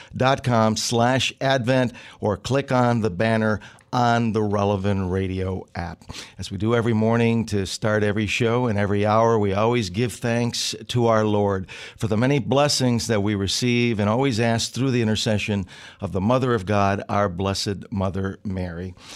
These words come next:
the name of the Father, and of the Son, and of the Holy Spirit. Amen.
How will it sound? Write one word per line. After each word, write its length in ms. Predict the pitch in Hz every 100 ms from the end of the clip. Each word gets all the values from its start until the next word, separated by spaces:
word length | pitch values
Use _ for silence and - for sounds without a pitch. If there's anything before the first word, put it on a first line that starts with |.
| - -
the 80 | 117
name 160 | 147 151
of 60 |
the 60 | 131
Father, 480 | 123 123 113 92 90 - -
and 220 | 123 131
of 120 | 131 107
the 100 | 107
Son, 480 | - 120 95 90 - - - -
and 320 | 120 127 127 120
of 200 | 117 98
the 120 | 110
Holy 640 | - 110 110 104 101 92 -
Spirit. 720 | - - - 101 95 90 98 107 - -
Amen. 600 | 101 95 90 92 90